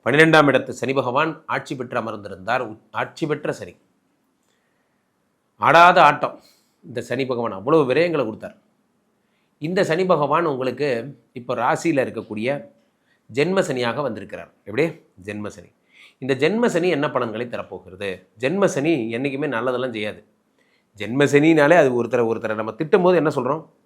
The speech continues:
"சார், இனி உங்க முகத்துல ஜென்மத்துக்கும் முழிக்க மாட்டேன்" அப்படி சொல்றோம். ஜென்மம்னா என்ன? அதாவது,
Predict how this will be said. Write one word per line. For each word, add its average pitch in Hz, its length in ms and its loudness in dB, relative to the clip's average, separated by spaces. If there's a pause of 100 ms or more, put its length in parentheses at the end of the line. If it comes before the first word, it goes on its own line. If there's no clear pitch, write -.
(480)
"சார், 127 200 -2
இனி 123 180 -2
உங்க 113 260 -6
முகத்துல 143 440 -4
ஜென்மத்துக்கும் 143 600 -6
முழிக்க 110 160 -8
மாட்டேன்" 95 280 -12 (200)
அப்படி 123 260 -14
சொல்றோம். - 220 -20 (800)
ஜென்மம்னா 170 460 2
என்ன? 143 400 -4
அதாவது, 180 560 -6